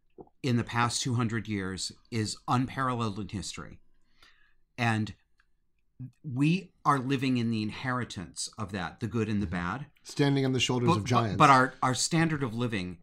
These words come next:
Speaker 1: is unparalleled in this country. Even our poor in this country live better than most people did two hundred years ago.
Speaker 2: I'll leave the aliens out for
Speaker 1: They
Speaker 2: this
Speaker 1: don't.
Speaker 2: podcast.
Speaker 1: <laughs> Okay. <laughs> We can talk about aliens another time.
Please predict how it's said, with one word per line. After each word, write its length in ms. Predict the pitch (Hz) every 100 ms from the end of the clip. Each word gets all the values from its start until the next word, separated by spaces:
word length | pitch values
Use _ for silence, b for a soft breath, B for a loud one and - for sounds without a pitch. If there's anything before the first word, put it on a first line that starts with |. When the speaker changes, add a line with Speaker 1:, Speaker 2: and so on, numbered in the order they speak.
| -
Speaker 1:
is 180 | 139 113 -
unparalleled 760 | 113 - - 127 117 101 90
in 140 | 95 90
this 120 | -
country. 360 | - 101 101 110
Even 240 | 143 156
our 180 | 156 127
poor 480 | 120 - 220 190 131
in 220 | 113 113
this 140 | 107 -
country 380 | 120 107 117
live 260 | 104 113 -
better 380 | 113 107 104 87 b b - _
than 240 | - 123
most 300 | 123 131 120
people 300 | - 117 110
did 400 | 98 113 98 98 - _ _
two 160 | - 110
hundred 300 | 107 101 87
years 240 | 95 87
ago. 240 | 90 80 71
Speaker 2:
I'll 140 | - 110
leave 180 | 113 101
the 160 | 107
aliens 440 | 101 101 92 90 87
out 220 | 80 -
for 100 | 156
Speaker 1:
They 120 | 160
Speaker 2:
this 80 | 123
Speaker 1:
don't. 340 | - 151 160 -
Speaker 2:
podcast. 260 | 127 165 -
Speaker 1:
<laughs> 0 |
Okay. 1300 | - 170 135 139 - 185 269 - 277 - 247 127 226
<laughs> 40 |
We 100 | 156
can 80 | -
talk 200 | 180 156
about 220 | 147 -
aliens 420 | 131 127 127 113
another 220 | 113 117 113
time. 260 | 147 104